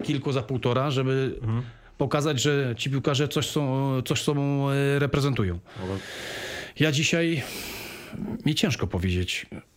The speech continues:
Speaker 1: kogo ja bym, e, nie wiem, na kim bym ewentualnie zarobił, żeby sobie zorganizować fundusze na, na kolejne transfery.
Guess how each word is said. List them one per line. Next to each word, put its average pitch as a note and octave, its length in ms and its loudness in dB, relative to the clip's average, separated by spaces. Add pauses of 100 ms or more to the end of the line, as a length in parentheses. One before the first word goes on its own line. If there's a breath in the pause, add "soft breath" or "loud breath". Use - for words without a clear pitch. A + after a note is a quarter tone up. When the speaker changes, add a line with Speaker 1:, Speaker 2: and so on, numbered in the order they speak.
(460)
Speaker 1:
kogo B2+ 260 2
ja A#2+ 100 2
bym, A#2 440 2
e, A2 500 2
nie A2 120 2
wiem, G2 440 2
na A#2 160 0
kim A2+ 180 0
bym A2 300 2
ewentualnie A2 640 2 (340 loud breath)
zarobił, A#2 480 2
żeby A2 220 2
sobie A#2 400 0 (220)
zorganizować A2+ 800 0
fundusze A2+ 380 0
na, A2+ 280 2
na A2 120 0
kolejne A2 320 2
transfery. G2 460 0